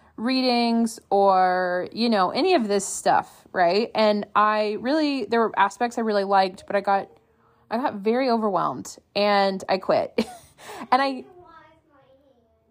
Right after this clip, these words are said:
you can wash your hands? Go ahead, wash them, sweet. Okay.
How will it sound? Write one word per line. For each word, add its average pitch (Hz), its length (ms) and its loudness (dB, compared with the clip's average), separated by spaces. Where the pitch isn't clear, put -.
you 302 160 0
can 311 180 2
wash 240 300 2
your 302 100 0
hands? 277 640 -2
Go 285 180 4
ahead, 381 280 0
wash 302 320 0
them, 214 300 -4
sweet. - 300 -16
Okay. 214 580 -2